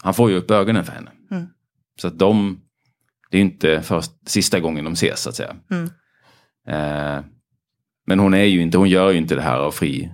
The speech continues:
Speaker 1: vilja, utan hon är ju tvingad
Speaker 2: Mm.
Speaker 1: att, att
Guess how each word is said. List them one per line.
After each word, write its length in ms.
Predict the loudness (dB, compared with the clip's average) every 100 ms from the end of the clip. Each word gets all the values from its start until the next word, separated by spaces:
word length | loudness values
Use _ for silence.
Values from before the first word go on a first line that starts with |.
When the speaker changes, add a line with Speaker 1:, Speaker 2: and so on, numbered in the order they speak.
| 0
Speaker 1:
vilja, 360 | 0 2 0
utan 260 | 0 -2 -2
hon 240 | 0 0
är 120 | 0 -2
ju 340 | -2 -4 -6 -10 _ -2
tvingad 460 | -2 0 0 -2 -6 -2
Speaker 2:
Mm. 220 | -2 -2 -10
Speaker 1:
att, 280 | -12 -8 -2
att 180 | -2